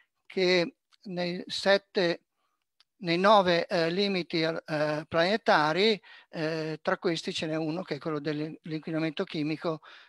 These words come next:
che non è ancora stato stabilito, cioè non sappiamo ancora qual è il limite oltre il quale noi non avremo,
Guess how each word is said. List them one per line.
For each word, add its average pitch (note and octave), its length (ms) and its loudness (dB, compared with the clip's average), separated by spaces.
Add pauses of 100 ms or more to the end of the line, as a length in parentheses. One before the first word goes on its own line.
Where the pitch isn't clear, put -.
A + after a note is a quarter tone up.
che E3+ 120 -8
non D#3 220 -4
è - 20 -2
ancora C#3+ 320 -6
stato - 260 -12
stabilito, C#3+ 680 -8
cioè D#3 160 -4
non D3 100 -4
sappiamo D#3 380 -4
ancora D#3+ 360 -4
qual D3 180 -4
è D3+ 40 0
il D#3+ 100 -2
limite D#3+ 520 -2 (400)
oltre D#3+ 320 -6
il E3 60 -8
quale D#3+ 420 2
noi D3 640 -4
non C#3+ 200 -4
avremo, C#3 520 -4